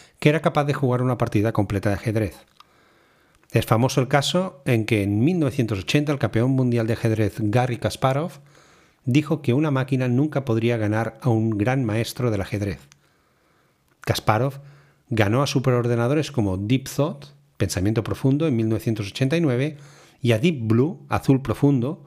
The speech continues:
por ser de I B M, en mil novecientos noventa y seis. Pero fue el mismo Deep Blue quien le venció al año siguiente.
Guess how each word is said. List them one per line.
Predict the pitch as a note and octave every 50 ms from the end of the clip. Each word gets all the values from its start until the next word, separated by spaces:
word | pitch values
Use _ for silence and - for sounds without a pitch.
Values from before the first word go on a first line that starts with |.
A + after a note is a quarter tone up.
| - - - _ _ _
por | - F#2
ser | - - B2 F#2+ F#2
de | G2 G2
I | A#2
B | B2+ B2+ A2+
M, | G2+ G#2 A#2 C3+ - - - - - - - _ _ _ _ _ -
en | C3 B2 C3+
mil | D#3 E3+ F3
novecientos | E3 D3 B2+ - C#3 B2+ A#2 B2+ A2+
noventa | A#2+ A2+ G#2 G2+ G#2+
y | F#2+ -
seis. | - A2 E2+ C#2 - - - _ _ _ _ _ _ _ _ _ _ _ _ _ _
Pero | - C3 A2+ G#2
fue | - - C3+ C#3
el | C3+
mismo | C3+ C3 A#2 A#2 A2 G#2
Deep | G#2 C3+ D#3 C#3+ A#2+
Blue | A2+ B2 D#3 F#3+ A#3 - - - _
quien | - B2 G#2+ G#2
le | G#2+ G2+
venció | G#2 G2 F2+ - - B2+
al | B2+ A#2+
año | A#2+ A2+ G#2+
siguiente. | - - G#2 F2 F2 D#2+ D2+ - - - -